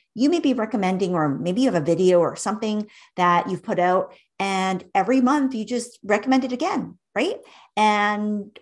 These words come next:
or people are watching that video. And so it is going to generate you recurring revenue. Now, sometimes people also put direct sales or network marketing in this affiliate kind of bucket.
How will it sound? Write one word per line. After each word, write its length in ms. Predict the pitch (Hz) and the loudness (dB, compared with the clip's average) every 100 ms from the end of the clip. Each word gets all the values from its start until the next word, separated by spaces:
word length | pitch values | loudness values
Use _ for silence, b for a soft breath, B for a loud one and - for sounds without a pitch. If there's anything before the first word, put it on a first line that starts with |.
| _ | _
or 520 | 214 196 202 226 339 | 4 6 6 4 2
people 240 | - 240 247 | -2 -4 0
are 120 | 247 | 0
watching 280 | 202 - 254 | -2 -4 -4
that 140 | 226 | -4
video. 440 | 262 381 196 156 - b b | -2 0 0 -2 -8 b b
And 100 | 196 | -10
so 300 | 196 208 - | -2 -2 0
it 180 | - 247 | 0 -2
is 280 | 311 311 - | -2 -6 -10
going 160 | - 247 | -6 -4
to 80 | 262 | -4
generate 460 | 233 240 269 202 | -2 -2 -2 -2
you 200 | - 185 196 | -4 -4 -4
recurring 400 | 185 - 185 175 | -8 -6 -6 -2
revenue. 420 | 175 180 131 - _ | -2 -2 -4 -6 _
Now, 180 | 226 170 | -2 -2
sometimes 720 | - 359 523 302 190 185 185 - b b | 0 0 2 2 2 2 -4 -12 b b
people 380 | - 247 240 214 | -8 -2 0 2
also 300 | 208 240 269 | 2 2 0
put 380 | 262 - 196 185 B B B | -4 0 2 2 B B B
direct 300 | - 202 202 | -2 0 0
sales 460 | - 185 175 170 180 | -2 0 2 2 0
or 140 | 175 | -2
network 340 | 180 165 175 - | -2 -2 -6 -6
marketing 500 | 156 - 202 196 196 | -6 -6 -6 -4 -4
in 220 | - 190 | -4 -2
this 160 | 185 - | -2 -4
affiliate 800 | 175 - 196 190 208 233 - - | -10 -2 2 4 4 2 0 -4
kind 160 | 294 | 0
of 80 | 262 | 2
bucket. 380 | 247 277 427 466 | 2 2 0 0